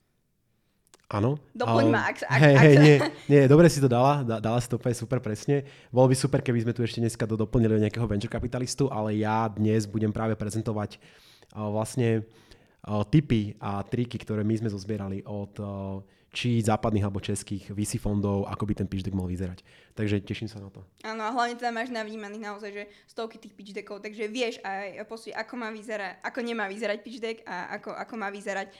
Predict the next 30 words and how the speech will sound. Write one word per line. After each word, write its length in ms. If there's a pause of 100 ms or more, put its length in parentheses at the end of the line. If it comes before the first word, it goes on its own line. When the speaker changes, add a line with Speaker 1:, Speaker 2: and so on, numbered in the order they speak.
(100)
Speaker 2:
na 160
to 160
vlastne, 480 (320)
aby, 400 (320)
a, 240
ste 240
zaujali 480
toho 240
investora, 560
hej, 160
lebo 160
to 160
je 160
cieľom 400 (320)
pitch 160
decku, 480 (400)
a, 400
predstaviť 480
vlastne 400
potenciál 480
toho 240
biznis 320
plánu 480 (320)
alebo 240
podnikania 800 (240)
na 240
to, 80
aby 240
ste 160
získali 640